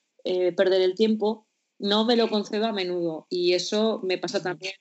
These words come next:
Speaker 1: mentalmente, ¿no? El hecho de, eh, no, no bajar la guardia, de, de no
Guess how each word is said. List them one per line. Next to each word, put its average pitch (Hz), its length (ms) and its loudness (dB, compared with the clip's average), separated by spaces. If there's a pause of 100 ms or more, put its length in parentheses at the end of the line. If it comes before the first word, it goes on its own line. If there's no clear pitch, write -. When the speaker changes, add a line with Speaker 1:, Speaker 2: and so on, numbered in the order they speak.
Speaker 1:
mentalmente, 175 840 0
¿no? 190 200 -4
El 175 180 2
hecho 185 300 -2
de, 190 400 -2 (360)
eh, 190 300 2
no, 185 1120 0
no 185 580 0
bajar 185 320 -2
la 180 100 2
guardia, 185 520 2
de, 165 480 0
de 170 160 2
no 185 580 -2